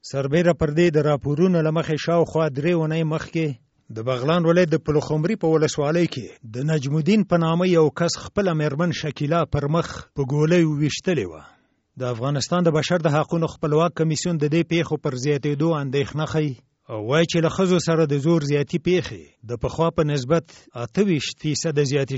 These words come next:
شوې دي. خلک او مدني ټولنې وایي چې د دې جرمونو پر وړاندې د امنیتي او عدلي ارګانونو کمزوري اجرات د دې سبب شوي چې زیاتوالی پکې راشي. خو د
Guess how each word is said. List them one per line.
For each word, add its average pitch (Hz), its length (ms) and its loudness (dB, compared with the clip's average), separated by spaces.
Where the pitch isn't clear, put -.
شوې 151 280 -4
دي. - 140 -20
خلک 143 480 -4
او 156 140 0
مدني 151 380 2
ټولنې 165 440 0
وایي 160 200 2
چې 160 180 -2
د - 20 -8
دې 165 180 6
جرمونو 160 380 4
پر 151 180 2
وړاندې 160 420 4
د 143 60 0
امنیتي 147 560 0
او 143 180 2
عدلي 143 220 0
ارګانونو 151 600 2
کمزوري 151 520 2
اجرات 143 440 2
د 107 140 -6
دې 160 100 4
سبب 139 220 0
شوي 160 200 2
چې 156 180 -2
زیاتوالی 139 680 2
پکې 139 280 -2
راشي. 151 400 -2
خو 113 100 -8
د 123 80 -2